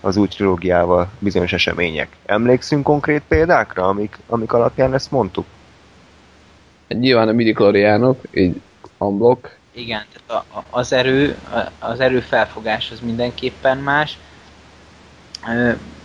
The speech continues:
Speaker 3: de itt
Speaker 1: Konkrét sztoriban is voltak, ö,
Speaker 2: De most, Andris, te egyébként emlékszel valamire, és így, így
Speaker 3: Ja,
Speaker 2: húzol
Speaker 3: én, én,
Speaker 2: minket,
Speaker 3: én,
Speaker 2: vagy,
Speaker 3: én
Speaker 2: vagy te sem
Speaker 1: Nem.
Speaker 2: emlékszel?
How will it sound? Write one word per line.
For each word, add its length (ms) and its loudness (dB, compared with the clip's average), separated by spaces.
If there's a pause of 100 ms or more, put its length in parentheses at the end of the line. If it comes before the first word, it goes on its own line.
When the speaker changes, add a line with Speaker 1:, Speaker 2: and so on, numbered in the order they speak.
(140)
Speaker 3:
de 100 4
itt 200 0
Speaker 1:
Konkrét 340 -6
sztoriban 540 -12
is 220 -16
voltak, 360 -10 (120)
ö, 40 -20 (640)
Speaker 2:
De 100 0
most, 220 4
Andris, 340 2
te 100 2
egyébként 380 4
emlékszel 420 2
valamire, 360 4
és 140 2
így, 180 2
így 100 2
Speaker 3:
Ja, 180 6
Speaker 2:
húzol 380 6
Speaker 3:
én, 60 0
én, 80 4
Speaker 2:
minket, 320 2
Speaker 3:
én, 60 -2
Speaker 2:
vagy, 220 4
Speaker 3:
én 100 -2
Speaker 2:
vagy 180 4
te 160 4
sem 220 2
Speaker 1:
Nem. 100 0
Speaker 2:
emlékszel? 360 -2